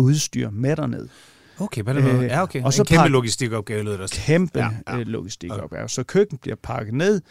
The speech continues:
Speaker 1: og de råvarer, som vi skal bruge, skal vi have med hjemmefra, fordi vi ved ikke, hvad man kan få i, i Ungarn.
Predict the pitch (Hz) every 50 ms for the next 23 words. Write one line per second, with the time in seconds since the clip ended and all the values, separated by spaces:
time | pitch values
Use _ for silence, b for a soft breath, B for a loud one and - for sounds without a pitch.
0 | B B B B B B - 139 123 - 165 170 160 123 135 143 156 165 175 147
1 | 120 - 123 120 117 110 - - 127 - - 120 131 160 185 196 196 - - 139
2 | 123 113 113 117 117 123 131 127 117 120 139 143 175 175 - 147 127 120 107 -
3 | - 127 120 123 117 123 127 123 120 117 156 160 151 135 123 127 - - - 120
4 | 120 123 117 - - 107 - - 139 135 131 123 123 117 110 107 - - - -
5 | 120 117 113 113 113 120 123 113 110 -